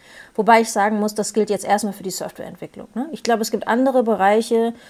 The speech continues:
wo man vielleicht komplizierte Arbeit hat, da kommt man vielleicht auch mit anderen Methoden super weit und auch mit unagilen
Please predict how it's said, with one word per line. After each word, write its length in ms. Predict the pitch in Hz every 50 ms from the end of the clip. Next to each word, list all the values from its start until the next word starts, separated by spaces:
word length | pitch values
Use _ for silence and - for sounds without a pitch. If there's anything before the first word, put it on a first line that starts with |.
| - - _ _ -
wo 120 | - 202
man 200 | 202 202 190 190
vielleicht 280 | - - 190 185 185 -
komplizierte 600 | - 202 196 190 190 185 190 - 202 190 196 -
Arbeit 360 | 165 190 190 190 180 180 -
hat, 100 | 175 175 -
da 80 | 175 170
kommt 220 | - - 196 -
man 100 | - 185
vielleicht 260 | - 190 175 180 -
auch 60 | - 190
mit 120 | 175 -
anderen 320 | - 185 185 180 165 151 160
Methoden 360 | 165 - - 185 180 180 175
super 340 | 160 202 208 - 190 175 160
weit 280 | 175 175 190 208 220 190
und 100 | 180 -
auch 120 | - 175
mit 120 | 196 185 -
unagilen 1080 | - 226 233 208 208 214 208 214 202 208 208 208 208 202 202 202 202 202 202 214 226